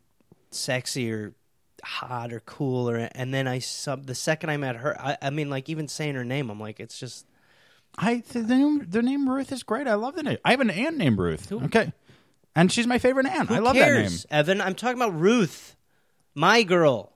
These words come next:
Speaker 2: I know. I'm
Speaker 1: Okay?
Speaker 2: ju-
Speaker 1: Nobody cares about your favorite aunt named Ruth.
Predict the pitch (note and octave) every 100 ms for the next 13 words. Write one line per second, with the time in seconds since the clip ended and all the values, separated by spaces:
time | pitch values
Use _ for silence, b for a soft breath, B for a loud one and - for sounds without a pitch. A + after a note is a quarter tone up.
0 | - D#3 F#3+ G#3+ G3 D#3+ F3 G#3+ G#3+ -
1 | - _ _ _ _ _ - F#3+ C4 -
2 | A#3+ A#3 A3+ A3 - G#3 G#3 G#3 F3 F#3
3 | G3 F#3+ F3+ D3+ D#3 F#3+ C#3 -